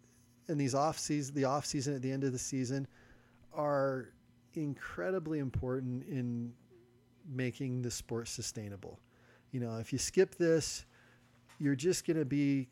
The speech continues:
trying to push that really costly high-end race fitness for too long,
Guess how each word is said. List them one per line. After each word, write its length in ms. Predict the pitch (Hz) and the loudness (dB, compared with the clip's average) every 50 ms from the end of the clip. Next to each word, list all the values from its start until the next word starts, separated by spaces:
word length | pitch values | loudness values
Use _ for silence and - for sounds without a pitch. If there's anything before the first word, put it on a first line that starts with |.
| _ | _
trying 320 | - - - 156 156 165 147 | -14 -10 -6 -4 -2 0 0
to 40 | 139 | 2
push 460 | - - - 156 160 156 - - - | 4 4 4 4 2 0 0 -4 -4
that 280 | - 139 127 120 - 123 | -2 0 0 0 0 -2
really 600 | 123 127 139 147 156 160 160 151 147 143 143 - - - _ _ _ - - - - _ _ _ | -2 -2 0 2 2 2 4 2 2 2 0 -4 -10 -20 _ _ _ -20 -20 -20 -20 _ _ _
costly 800 | - - - 131 135 135 143 143 - - - - 151 147 143 139 | -14 -10 -6 -2 -2 -2 0 -2 -2 -4 -4 -2 0 0 2 0
high-end 560 | 117 - - 120 131 143 143 139 135 135 127 117 | 0 -2 -4 -2 0 2 2 2 2 2 0 0
race 320 | 120 123 131 127 - - | 0 0 0 0 -2 -4
fitness 420 | - - 139 139 151 143 147 - | -4 -2 2 4 4 4 4 0
for 200 | - - - 117 - - | -4 -6 -8 -8 -8 -8
too 280 | - - - 143 139 143 | -10 -4 0 2 2 2
long, 460 | 135 135 123 120 123 127 143 151 143 | 2 2 2 0 0 -2 -2 -4 -6